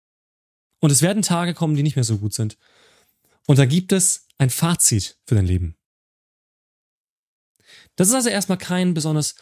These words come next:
schöner Wunschgedanke, sondern es ist eher ein Gedanke, der uns vielleicht auch Angst bereitet, vielleicht noch mehr Angst bereiten könnte, als zu sagen, da kommt nichts. Ich habe auch viele Menschen schon erlebt, die sagen, eigentlich empfinde ich den Gedanken als tröstlich,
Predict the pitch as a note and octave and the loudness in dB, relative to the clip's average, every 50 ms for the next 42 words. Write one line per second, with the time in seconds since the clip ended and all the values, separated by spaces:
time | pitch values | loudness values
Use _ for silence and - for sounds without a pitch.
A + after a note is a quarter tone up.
0 | _ _ - - - D#3 C#3 B2+ A2+ G#2 G#2+ F3 C4 D4 - - - B2+ A2+ G#2+ | _ _ -6 0 2 2 2 2 2 2 2 2 2 0 0 -2 -2 -2 0 2
1 | G#2+ G#2 - D3 D3 D3+ D3 - - - - D3 - - - E3 D#3+ E3+ E3 - | 0 2 2 2 2 2 0 0 -2 -4 -2 -2 -2 -4 -4 -6 -4 -4 -4 -6
2 | - C#3 C3+ C3 B2 B2 C3+ D3 C#3+ C#3+ B2+ B2+ B2 A#2+ A#2+ A2+ - - - _ | -8 -10 -8 -8 -8 -6 -6 -6 -4 -4 -4 -2 -2 -2 -2 -4 -4 -8 -10 _
3 | _ _ _ _ _ _ _ _ _ _ _ _ _ _ _ - A2 G#2 - - | _ _ _ _ _ _ _ _ _ _ _ _ _ _ _ -6 -4 -4 -4 -8
4 | - - A2+ A2+ B2+ - - - D#3 C#3+ D#3+ F3 F#3+ F#3 F#3+ - - - B2 A#2+ | -4 0 2 2 2 2 0 -2 -6 -4 -2 -2 -2 -4 -4 -6 -2 0 0 0
5 | A#2+ - B2 G#2+ - - A2+ G#2 G2+ A2 B2 D#3 - E3 F3+ F#3 - - - D#3 | 2 0 0 -2 0 0 0 2 4 2 2 2 0 -2 -4 -2 -4 -4 -4 -4
6 | - C#3+ C#3 C3+ - C3+ - - B2+ B2+ B2 C3 B2 - A#2 A2+ A2 - - - | -4 -4 -4 -4 -6 -8 -6 -4 -4 -4 -4 -4 -4 -4 -4 -4 -4 -4 -4 -2
7 | A2 A#2+ A2+ A2+ G#2+ G#2 A2 G#2+ - G#2+ G2+ F#2+ - A#2 G#2 A2 D#3 F#3 - - | 0 0 0 0 -2 -2 -4 -4 -4 -4 -6 -6 -6 -4 -2 -2 -2 -4 -6 -6
8 | - - - - - - _ _ - B2+ A#2+ G#2+ - - - C#3+ C#3 B2+ B2+ B2+ | -4 -2 -2 -4 -6 -10 _ _ -10 -8 -8 -6 -6 -2 0 0 2 2 0 -2
9 | C3 - C#3 B2 - C3 A#2+ A#2+ A#2 A2+ B2 B2 - - - - _ _ - _ | -2 -4 -4 -4 -4 -4 -4 -4 -2 -2 -2 -2 -4 -6 -12 -14 _ _ -20 _
10 | _ _ _ _ _ _ _ _ _ - B2 A2 G#2 A2 A2 A2 A2 A2 A2 A2 | _ _ _ _ _ _ _ _ _ -4 -2 0 0 0 0 0 0 0 0 0
11 | A2 G#2 - _ _ _ _ _ _ _ _ _ _ _ _ _ _ _ _ - | -2 -2 -6 _ _ _ _ _ _ _ _ _ _ _ _ _ _ _ _ -2
12 | B2 B2 B2 B2 A#2 A#2 A#2 A2 - - - - _ _ _ - C3 A2+ A2 - | 0 2 2 2 2 2 2 0 0 -4 -8 -12 _ _ _ -2 -2 -2 -2 0
13 | - C#3 C3+ C3 B2+ B2+ A#2+ - - B2 A2+ A2 G#2+ A2 G#2+ A2 - A2 G#2 G2+ | 0 0 0 0 0 -2 -4 -4 -2 -2 0 0 0 -2 -2 -4 -4 -6 -6 -6
14 | - - - - A#2 A2+ A2+ - - D#3 - A2 - - - | -4 -6 -4 -2 0 0 0 0 -2 -2 -4 -4 -6 -8 -12